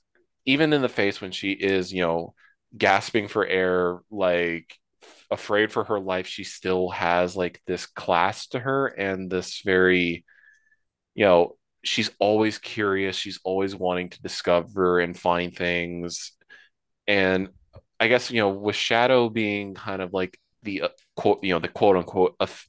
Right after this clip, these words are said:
uh, end to this trilogy, I think what I love is that there is a sort of, like, very tender core to it all. Like,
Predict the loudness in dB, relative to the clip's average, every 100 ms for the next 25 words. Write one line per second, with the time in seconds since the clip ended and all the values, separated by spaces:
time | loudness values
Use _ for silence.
0 | -4 -4 2 2 2 -6 -6 -4 -6 -4
1 | -2 0 -2 -6 -10 -12 -14 _ _ -20
2 | _ _ _ _ -6 -6 0 0 4 4
3 | 6 6 6 4 2 -2 -2 2 2 4
4 | 0 -4 _ _ _ _ _ _ _ _
5 | _ _ -2 0 0 -2 -2 -2 -2 -6
6 | -4 -2 0 0 2 4 4 2 -6 -4
7 | -2 0 -2 -6 -4 -2 0 -2 -2 -2
8 | 2 4 4 0 0 0 0 0 -2 -4